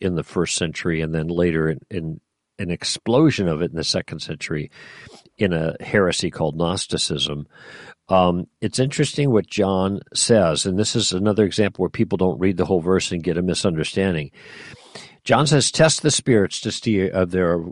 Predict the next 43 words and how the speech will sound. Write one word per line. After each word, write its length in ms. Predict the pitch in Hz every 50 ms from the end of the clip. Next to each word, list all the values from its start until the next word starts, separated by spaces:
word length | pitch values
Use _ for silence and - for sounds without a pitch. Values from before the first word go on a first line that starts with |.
| - -
of 160 | 101 85 -
God," 400 | - 92 82 78 73 73 73 - -
okay? 480 | 82 76 - - 80 80 78 80 82 -
Oh, 140 | - 117 123
we 200 | 104 92 113 135
gotta 180 | 135 123 104 -
test 260 | - 131 117 - -
the 60 | 110
spirit. 340 | - - - 139 110 82 78
That 160 | - 123 127
requires 400 | 117 127 - - 120 107 98 85
a 140 | 101 92 87 _ _ -
discernment 640 | 123 113 110 - - - 160 170 170 120 113 117 104
of 40 | 92
the 60 | 87
spirit. 320 | - - - 95 80 85
That's 220 | - 104 101 - -
a 60 | 92
gift 380 | 85 - - 165 165 - - 143
of 100 | 110 90
discernment. 520 | 92 85 - - 110 95 82 82 82 - -
Oh, 180 | 113 117 120 110
okay, 200 | - - - 110
I'm 120 | 101 101
gonna 240 | 104 95 87 87 87
zero 680 | 85 87 87 85 87 87 95 107 123 127 127 123 110 110
in 120 | 107 107
here 280 | 110 107 110 104 92 90
in 100 | 82 82
my 140 | 85 85 90
mind, 400 | 90 92 98 98 98 101 101 90
and 80 | 87
I'm 60 | 85 82
gonna 160 | 87 85 85
see 280 | - - - - 120 113
if 140 | 101 - 98
I 80 | 95
get 220 | 87 92 90 - -
the 80 | 92
vibe 960 | 82 78 78 78 - 104 98 98 92 90 92 92 92 98 107 123 127 131 131 - _ - - _ _ _ _ _ _ _ _ _ _ _ _ - - _ _ _ _ _ _
of 180 | 95 90 85
discernment 880 | 87 98 90 - - - 139 151 156 135 117 101 92 92 85 - - - -
that 260 | - 80 95 87 71